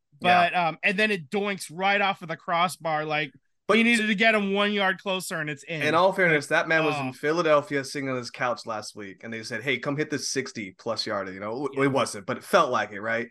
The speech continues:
Speaker 2: Right.
Speaker 1: I
Speaker 2: It
Speaker 1: mean,
Speaker 2: was,
Speaker 1: he
Speaker 2: it
Speaker 1: was,
Speaker 2: was
Speaker 1: I mean,
Speaker 2: just
Speaker 1: was,
Speaker 2: shy of sixty. He
Speaker 1: he
Speaker 2: did
Speaker 1: was
Speaker 2: not miss
Speaker 1: this
Speaker 2: by much,
Speaker 1: close.
Speaker 2: but,
Speaker 1: Yeah.
Speaker 2: uh, yeah. Okay, so the Titans beat the Panthers seventeen to ten.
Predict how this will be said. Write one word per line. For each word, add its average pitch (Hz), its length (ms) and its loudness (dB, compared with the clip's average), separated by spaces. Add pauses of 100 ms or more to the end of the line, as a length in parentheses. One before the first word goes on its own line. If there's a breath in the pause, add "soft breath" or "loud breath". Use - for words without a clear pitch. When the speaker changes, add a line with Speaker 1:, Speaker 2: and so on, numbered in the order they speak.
(240 soft breath)
Speaker 2:
Right. 175 160 0
Speaker 1:
I - 40 2
Speaker 2:
It - 20 4
Speaker 1:
mean, - 20 4
Speaker 2:
was, 156 100 4
Speaker 1:
he 233 60 8
Speaker 2:
it 262 80 8
Speaker 1:
was, 214 120 8
Speaker 2:
was 170 180 0 (100)
Speaker 1:
I 156 60 6
mean, 180 100 6
Speaker 2:
just 170 80 8
Speaker 1:
was, 131 100 0
Speaker 2:
shy 170 200 0
of 147 120 -8
sixty. - 440 -14
He 165 40 -6 (120)
Speaker 1:
he 214 60 2
Speaker 2:
did 185 100 2
Speaker 1:
was 190 60 0
Speaker 2:
not 175 180 0
miss 175 120 -2
Speaker 1:
this 156 220 2
Speaker 2:
by 156 60 -6
much, 147 200 0
Speaker 1:
close. - 260 -10
Speaker 2:
but, 131 100 -8
Speaker 1:
Yeah. 107 200 -4
Speaker 2:
uh, 113 200 -10 (580)
yeah. - 800 -2
Okay, 208 260 2
so 233 180 2
the 208 120 -4
Titans 226 840 0
beat 220 300 0
the 214 80 -2
Panthers 220 520 2
seventeen 220 460 -2
to 185 80 -2
ten. 233 540 2